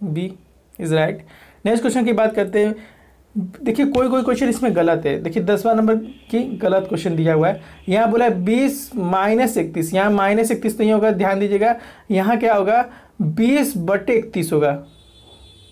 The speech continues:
फिर उसके बाद दिया भागा पन्द्रह बटे बासठ। ऐसे सवाल को, ये सवाल जो है गलत है,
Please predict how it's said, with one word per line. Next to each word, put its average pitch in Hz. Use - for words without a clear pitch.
फिर 233
उसके 226
बाद 214
दिया 214
भागा 175
पन्द्रह 208
बटे 208
बासठ। 156
ऐसे 208
सवाल 220
को, 220
ये 214
सवाल 220
जो 208
है 226
गलत 190
है, 220